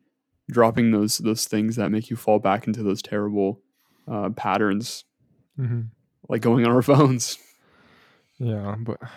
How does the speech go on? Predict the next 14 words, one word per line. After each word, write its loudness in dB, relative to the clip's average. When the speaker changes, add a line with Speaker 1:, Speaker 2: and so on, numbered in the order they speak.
Speaker 2:
I -8
don't -6
know -2
what -2
to -2
do, 0
man. -6
I -6
really 0
don't -6
know -4
what -8
to -12
do. -8